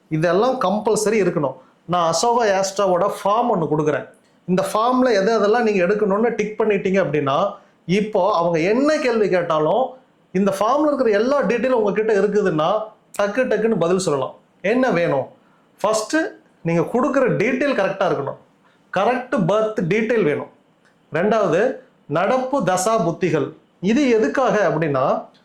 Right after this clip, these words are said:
ஒருவர் ஜாதகத்துல குரு சந்திர அமைப்பு இருக்கலாம், ஓகேங்களா? சூரிய புதன், புதன் ஆதித்ய யோகம் இருக்கலாம், இல்ல முக்கூட்டு கிரக அமைப்பு இருக்கலாம். என்ன வேணாலும் ஜாதகத்துல கிரக அமைப்பு இருக்கலாம். ஆனா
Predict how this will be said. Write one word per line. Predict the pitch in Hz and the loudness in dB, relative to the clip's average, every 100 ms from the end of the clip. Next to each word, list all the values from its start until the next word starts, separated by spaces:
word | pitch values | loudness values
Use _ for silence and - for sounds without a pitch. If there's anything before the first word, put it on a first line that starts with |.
| _ _ | _ _
ஒருவர் | 190 214 196 156 | 0 2 2 2
ஜாதகத்துல | 165 208 220 202 175 170 208 - - _ 151 | 0 2 0 0 0 0 0 -4 -14 _ -2
குரு | 220 277 | 0 0
சந்திர | - 226 208 185 | 0 0 2 0
அமைப்பு | 165 190 190 | 0 0 0
இருக்கலாம், | 151 143 135 - - _ _ - | 0 0 -2 -4 -16 _ _ -4
ஓகேங்களா? | 151 151 147 135 - _ | 0 2 0 -2 -6 _
சூரிய | - 269 254 226 | -2 0 2 2
புதன், | 185 180 147 151 | 2 2 0 0
புதன் | 208 233 | 0 2
ஆதித்ய | 214 196 185 175 160 | 2 0 0 0 2
யோகம் | 175 196 190 | 2 2 0
இருக்கலாம், | 160 139 131 - _ _ _ | 0 0 -2 -6 _ _ _
இல்ல | 220 | -2
முக்கூட்டு | 220 247 - 320 285 285 | 0 0 0 0 0 0
கிரக | 226 202 | 0 2
அமைப்பு | 190 190 208 196 | 0 0 0 0
இருக்கலாம். | 156 143 135 131 - _ | 0 -2 -2 -4 -18 _
என்ன | 202 269 320 | -2 2 2
வேணாலும் | 294 233 254 277 262 - _ _ 156 | 0 0 0 0 -2 -6 _ _ -4
ஜாதகத்துல | 196 269 277 240 262 285 | -2 0 0 0 0 0
கிரக | 185 233 294 | 0 0 0
அமைப்பு | 269 262 254 | 0 0 0
இருக்கலாம். | 214 190 139 - | 0 0 -2 -2
ஆனா | 165 220 160 202 277 | -2 0 0 -2 -4